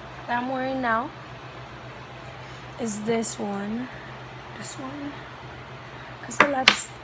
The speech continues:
lipstick I got. It's my mom's. She, um, but the one I bought was too light and it didn't match me. So we all bought one for ourselves. Um,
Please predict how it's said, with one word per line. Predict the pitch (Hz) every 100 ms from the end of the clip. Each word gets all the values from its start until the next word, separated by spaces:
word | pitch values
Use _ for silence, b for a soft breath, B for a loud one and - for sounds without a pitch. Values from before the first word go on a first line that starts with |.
| - 262
lipstick | 262 247 240 - 254 240
I | - 240 -
got. | 220 220 233 - - - - - - - - - - - - - - - - -
It's | 262
my | 269 311
mom's. | 254 220 233 254 - - - - - - - -
She, | 120 - -
um, | 240 240 226 220 214
but | 226 226 226
the | 233
one | 233 262
I | 311
bought | 269 262 262
was | 240 - -
too | 240
light | 226 214 226
and | 220 214
it | 214 220 214
didn't | 226 214
match | 208 208 -
me. | 240 247 - - - - -
So | -
we | 233 233
all | 214 220
bought | 214 208 208 - 220
one | 208 214 208
for | 180
ourselves. | 220 220 226 - - 202 208 233 - - - - - - - - - - - - - - - -
Um, | 220 220 220 233